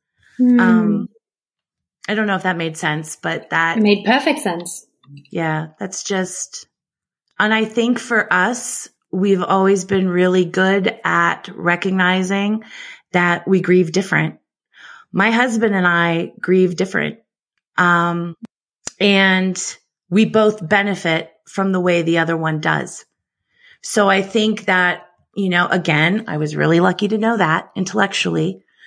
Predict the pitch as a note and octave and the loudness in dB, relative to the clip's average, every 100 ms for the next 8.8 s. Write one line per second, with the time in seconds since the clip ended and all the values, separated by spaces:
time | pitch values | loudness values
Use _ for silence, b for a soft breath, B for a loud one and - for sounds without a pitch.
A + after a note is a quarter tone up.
0 | b b - F#3 F#3 F3+ E3+ E3 F3 - | b b -2 2 2 2 -2 -6 -10 -18
1 | _ _ - D#3+ A3+ A3+ A3+ - F#3+ G#3 | _ _ -16 -2 2 2 -2 -10 0 2
2 | A3+ A#3+ C4+ B3+ A#3 G3+ - - A#3 C#4+ | 4 2 2 2 2 2 0 -4 -4 -6
3 | - - _ _ _ _ G3 F#3 F#3 F3+ | -8 -14 _ _ _ _ -2 0 0 -2
4 | - - _ _ _ _ _ _ _ _ | -8 -20 _ _ _ _ _ _ _ _
5 | _ _ G3 G3+ G3 A#3 A#3 A#3+ G#3 G3+ | _ _ 0 2 2 0 2 2 4 2
6 | G3 F3+ G#3+ C4 - - - - _ _ | 2 2 0 0 -2 -6 -12 -12 _ _
7 | F#3 F#3 F3+ F3+ F3 F#3 - F#3 G#3 E3 | 0 2 4 2 0 -4 -4 0 2 2
8 | - A3 A#3+ - - - A3 - | 0 -2 -2 -4 -8 -8 -10 -14